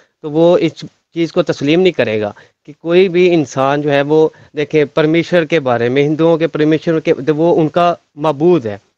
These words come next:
उनके बारे में अगर कोई गुस्ताखी करे, कोई मुसलमान,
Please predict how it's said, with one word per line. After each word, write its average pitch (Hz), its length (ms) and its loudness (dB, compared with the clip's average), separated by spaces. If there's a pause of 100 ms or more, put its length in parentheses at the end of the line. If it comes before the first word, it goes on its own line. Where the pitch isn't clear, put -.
(340)
उनके 185 280 -2
बारे 175 300 2
में 175 140 2
अगर 170 200 2
कोई 160 220 -2
गुस्ताखी 147 500 -2
करे, 107 300 -4 (520)
कोई 170 100 0
मुसलमान, 156 580 2